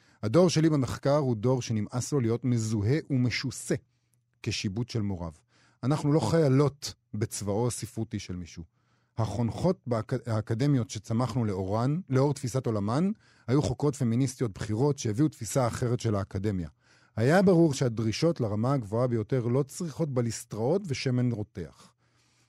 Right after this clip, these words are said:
סיבה עיקרית נוספת היא שרבים מן החוקרים והחוקרות, הבכירים והבכירות היום,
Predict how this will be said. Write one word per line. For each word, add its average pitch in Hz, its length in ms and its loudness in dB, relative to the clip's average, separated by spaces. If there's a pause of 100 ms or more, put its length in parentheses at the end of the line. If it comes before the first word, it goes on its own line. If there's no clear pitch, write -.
(220)
סיבה 120 180 2
עיקרית 123 260 0
נוספת 196 360 2
היא 135 80 -2
שרבים 113 440 2
מן 196 140 6
החוקרים 139 600 2 (120)
והחוקרות, 117 540 0
הבכירים 113 400 0
והבכירות 135 440 2
היום, 160 260 4